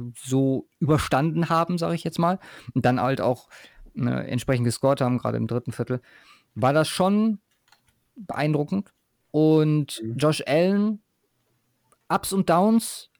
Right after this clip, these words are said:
Speaker 1: aber weniger dieses Jahr, deutlich weniger. Die Frage ist nur, Playoffs, kann er das halten? Ich gehe jetzt mal davon aus, dass die Bills das relativ sicher machen werden. Glaube, nee, sicher sollten sie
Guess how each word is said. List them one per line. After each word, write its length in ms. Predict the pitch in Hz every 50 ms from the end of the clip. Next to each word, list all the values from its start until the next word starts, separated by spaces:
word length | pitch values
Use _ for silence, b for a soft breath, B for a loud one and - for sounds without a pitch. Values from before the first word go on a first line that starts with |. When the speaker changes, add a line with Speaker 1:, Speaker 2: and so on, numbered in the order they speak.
| _ _ -
Speaker 1:
aber 440 | - 151 147 180 175 175 - - _ _ -
weniger 640 | - 131 120 151 185 202 202 202 190 139 147 131 123
dieses 400 | 113 120 117 113 113 104 - -
Jahr, 200 | 117 101 92 95
deutlich 500 | - 143 143 165 175 175 - 185 - -
weniger. 580 | 139 143 151 160 160 147 147 147 147 147 147 b b b b b b b b b b b _ _ _ _ _ _ _ _ _ _ _ _ _ _ _ _ _ _ -
Die 100 | 180 160
Frage 280 | - - 185 185 180 180
ist 220 | 156 165 - -
nur, 480 | 175 170 175 175 170 165 160 156 - _ _ _ _ _ _ _ _ _ _ _ -
Playoffs, 720 | - 156 151 165 170 165 175 175 - - - - - - _ _ _ _
kann 200 | - - 160 160
er 80 | 165 156
das 420 | 143 143 135 - - - - - _ -
halten? 540 | - - 156 185 190 - 196 190 185 175
Ich 100 | 160 135
gehe 140 | - 143 139
jetzt 140 | 139 127 -
mal 100 | 131 127
davon 240 | 120 120 - 127 120
aus, 180 | 127 139 135
dass 120 | - - -
die 60 | 135
Bills 260 | 123 117 135 135 -
das 180 | 135 120 - -
relativ 340 | 120 123 127 120 131 110 110
sicher 240 | 113 123 - 123
machen 320 | 113 117 139 - - 147 135
werden. 260 | 139 139 139 143 135 B B B B B B B B B B B B _ _ _ _ -
Glaube, 760 | 127 123 123 139 147 151 139 147 147 147 147 147 147 147 - -
nee, 180 | 107 131 127 127
sicher 320 | 113 117 147 - 156 143
sollten 260 | 131 139 139 131 117
sie 280 | 120 131 131 131 127 -